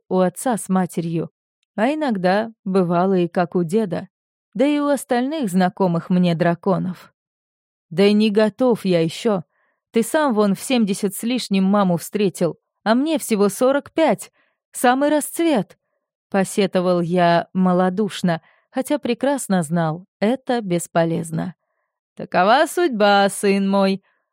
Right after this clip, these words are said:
развел руками отец без всякого сочувствия. "И да, ты прав. Сегодня в кубке появились еще две карточки. Сестры Арицкие прошли инициацию в магическом источнике своего княжества.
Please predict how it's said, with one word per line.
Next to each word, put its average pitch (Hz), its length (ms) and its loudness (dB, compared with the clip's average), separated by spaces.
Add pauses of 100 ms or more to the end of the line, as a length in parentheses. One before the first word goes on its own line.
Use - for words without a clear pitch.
(100)
развел 180 560 0
руками 180 480 0
отец 240 600 -2
без 294 220 -2
всякого 180 580 -2
сочувствия. 170 840 -4 (420)
"И 269 180 2
да, 262 220 2
ты 214 180 0
прав. 233 400 0 (300)
Сегодня 208 560 2
в - 80 -18
кубке 220 460 0
появились 226 640 -2
еще 208 520 0
две 233 260 0
карточки. 175 720 -2 (340)
Сестры 208 500 0
Арицкие 202 640 0 (240)
прошли 240 460 0
инициацию 240 840 0
в 240 40 0
магическом 208 800 0
источнике 190 640 -2
своего 185 400 0
княжества. 175 760 -2